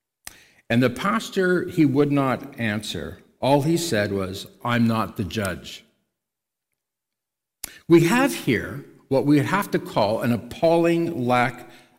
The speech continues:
of discernment. And that's really what I want to talk to you about today. I want to talk to you about discernment.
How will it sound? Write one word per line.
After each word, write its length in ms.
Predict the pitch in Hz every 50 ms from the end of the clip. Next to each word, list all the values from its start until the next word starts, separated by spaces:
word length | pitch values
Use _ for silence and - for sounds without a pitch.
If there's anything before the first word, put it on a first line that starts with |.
| _ _
of 180 | - 123 110 104
discernment. 760 | - 113 101 - - - 107 101 95 87 78 76 - - - - _ _ _ _ _ _ _ _ _ _ _ _ - - -
And 140 | - 160 170
that's 280 | 202 254 285 - - -
really 200 | 185 185 185 170
what 160 | 139 131 123
I 60 | 123
want 240 | 117 123 123 123 113
to 160 | 107 - -
talk 220 | - 135 160 175 -
to 100 | - 120
you 60 | 98
about 260 | 90 90 87 87 -
today. 420 | - - 92 87 - - - - - - -
I 40 |
want 240 | 107 131 175 240 233
to 80 | - -
talk 200 | 220 208 196 -
to 140 | - - -
you 200 | 104 98 101 -
about 460 | - 117 107 123 117 110 98 - - - - - - _
discernment. 760 | - 143 - - - - 160 160 156 139 98 71 - - -